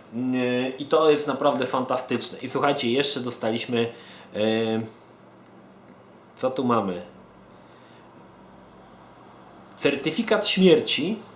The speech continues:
<laughs> słuchajcie, Lorda Percy'ego Boleskina, który, o którym występuje, y, o którym informacje znajdziemy w grze. I to jest certyfikat śmierci. Możemy się dowiedzieć, że zmarł na atak serca w wieku pięćdziesięciu czterech lat,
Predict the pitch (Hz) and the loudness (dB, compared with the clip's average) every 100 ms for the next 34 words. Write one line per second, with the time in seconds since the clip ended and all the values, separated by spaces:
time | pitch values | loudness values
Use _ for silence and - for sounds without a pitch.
0 | 135 - 131 - - - 165 135 - - | -6 -4 -6 -8 -12 -12 -10 -10 -12 -20
1 | - - 110 101 - 127 180 - - - | -14 -2 0 0 -2 -4 -6 -8 -14 -16
2 | - - 113 131 175 185 170 165 165 165 | -16 -4 4 6 6 6 4 6 4 2
3 | - - - 139 135 - 180 175 127 147 | -8 -20 -2 0 0 2 2 4 4 8
4 | 156 147 - - 196 131 107 - 147 147 | 8 6 0 -2 0 2 -2 0 2 2
5 | 147 - 190 160 147 - 151 165 165 156 | 0 0 0 0 -4 -4 -2 2 4 4
6 | 135 131 131 - 139 170 160 147 147 139 | 4 0 0 -2 -4 0 2 0 0 2
7 | 143 147 127 131 123 135 135 117 110 110 | 2 2 -2 -2 0 0 0 -4 -6 0
8 | 101 98 127 120 - 123 131 123 120 104 | 2 2 0 -2 -2 -4 -4 -8 -6 -4
9 | - 165 - 131 123 117 110 110 131 113 | -2 -2 -2 -4 -2 -4 -4 -4 -2 -4
10 | 107 104 120 120 110 107 120 104 - - | -4 -4 2 2 2 2 2 2 -4 -16
11 | - - - 135 120 110 - 175 - 123 | -20 -20 -2 0 0 0 4 4 4 2
12 | 98 120 135 117 117 110 110 120 117 117 | 2 -2 -4 -4 -2 -2 -2 -4 -4 -8
13 | - 120 98 - 123 131 - | -4 -2 -2 0 2 4 2